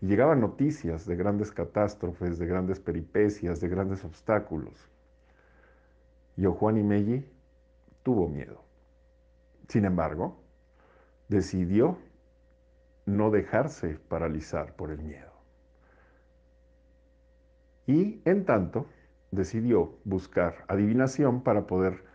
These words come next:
tener éxito en lo que iba a emprender. Al llegar por adivinación, le fue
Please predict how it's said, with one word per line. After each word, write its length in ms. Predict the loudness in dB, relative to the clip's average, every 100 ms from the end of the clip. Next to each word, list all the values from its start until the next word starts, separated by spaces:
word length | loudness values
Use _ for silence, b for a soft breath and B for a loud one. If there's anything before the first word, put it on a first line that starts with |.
| b b b
tener 240 | -2 0 2
éxito 580 | 0 -2 -6 -4 -6 -6 _ _ _ _ _
en 220 | -2 0
lo 100 | 0
que 100 | -2
iba 120 | -4 -4
a 40 |
emprender. 400 | -8 -12 -14 -18 -20 -20 _ _ _ b b _ _ _ _ _ b b b b b _ _ -2
Al 140 | 2
llegar 220 | 4 4
por 120 | 4
adivinación, 760 | 4 4 2 0 0 2 2 4
le 120 | 2
fue 500 | 2 4 4 2